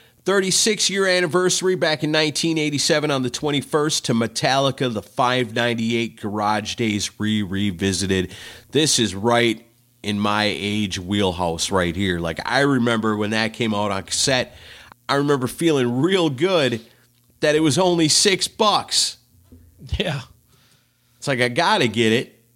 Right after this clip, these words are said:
Speaker 1: 'cause I can afford it.
Speaker 2: It's
Speaker 1: That was a
Speaker 2: great.
Speaker 1: Brilliant, brilliant thing they did. They really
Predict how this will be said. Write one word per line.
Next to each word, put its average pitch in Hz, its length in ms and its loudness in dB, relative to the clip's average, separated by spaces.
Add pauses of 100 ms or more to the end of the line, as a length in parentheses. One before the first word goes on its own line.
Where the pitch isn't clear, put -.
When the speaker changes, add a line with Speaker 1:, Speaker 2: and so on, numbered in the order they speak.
(140)
Speaker 1:
'cause 180 220 0
I 160 160 4
can 170 140 2
afford 190 480 2
it. 107 240 -2 (1120)
Speaker 2:
It's 120 120 -20
Speaker 1:
That 95 100 -6
was 98 120 -2
a 95 40 -4
Speaker 2:
great. - 100 -10 (480)
Speaker 1:
Brilliant, 135 640 2
brilliant 123 460 0
thing 117 220 2
they 98 180 0
did. 87 260 -4
They 87 120 -4
really 110 540 2